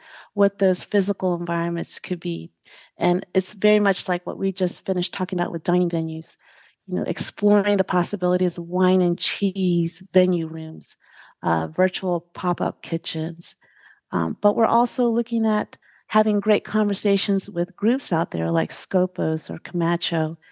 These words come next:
who are very active in dining discussions and elevating and challenging client groups out there.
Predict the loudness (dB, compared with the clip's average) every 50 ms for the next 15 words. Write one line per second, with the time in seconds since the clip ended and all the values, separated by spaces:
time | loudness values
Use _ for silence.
0 | -20 -20 -20 _ _ -4 0 0 2 2 0 -2 -4 -2 0 0 2 2 2 2
1 | 2 0 0 -2 -4 -2 0 0 0 0 0 0 0 0 0 -2 0 0 2 2
2 | 0 -2 -4 -8 -4 0 2 2 4 4 4 4 4 2 2 2 0 -2 -4 -6
3 | _ _ _ _ _ _ -2 -2 -2 0 0 0 0 0 0 -2 -2 -2 -2 -2
4 | -4 -6 _ -2 2 4 4 4 4 2 0 -2 -2 -2 -4 -6 -8 -8 -10 -10
5 | -10 -12 -10 -8 -8 -6 -4 -4 -6 -6 -8 -8 -10 -12 -12 -14 -12 -8 -6 -6
6 | -6 -6 -8 -10 -12 -12 -10 -12 -12 -10 -12 -12 _ -12 -12 -12 -12 -12 -14